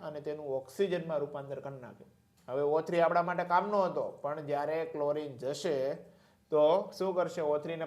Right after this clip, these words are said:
પાછો તોડી નાખશે અને ઓક્સિજનમાં ફેરવી નાખશે. આ રીતે ઓઝોનના પ્રમાણમાં ઘટાડો થવાથી ઓઝોન સ્તરમાં ઘટાડો થાય છે. નેક્સ્ટ, ઓગણીસો ને સત્યાસીમાં most આઈ એમ પી યાદ રાખવા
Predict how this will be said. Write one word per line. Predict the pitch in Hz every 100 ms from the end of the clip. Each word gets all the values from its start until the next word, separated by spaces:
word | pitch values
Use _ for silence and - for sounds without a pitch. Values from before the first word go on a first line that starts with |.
| 160
પાછો | 165 185 175
તોડી | 170 160
નાખશે | 147 127 135
અને | 135
ઓક્સિજનમાં | 143 160 151 151 143
ફેરવી | 147 143 131
નાખશે. | 120 113 - - _ _ _ -
આ | 135 165 196
રીતે | 185 165 165
ઓઝોનના | 147 139 139 165 170 160
પ્રમાણમાં | 147 143 135 131 123
ઘટાડો | 120 151 160 151
થવાથી | 131 127 127 135 131 113
ઓઝોન | 113 151 160 156
સ્તરમાં | - 120 131 123
ઘટાડો | 113 127 123 104 -
થાય | 110 190 - _ _
છે. | - - _ _ _ _ _ _ _ 151
નેક્સ્ટ, | 165 196 - 214 208 - - -
ઓગણીસો | 147 170 196 202
ને | 196
સત્યાસીમાં | 185 170 175 160 143 143 139 151 185 - 139
most | 151 160 - 151
આઈ | 147 151 151 151
એમ | 151
પી | 151 147
યાદ | 147 147
રાખવા | 143 147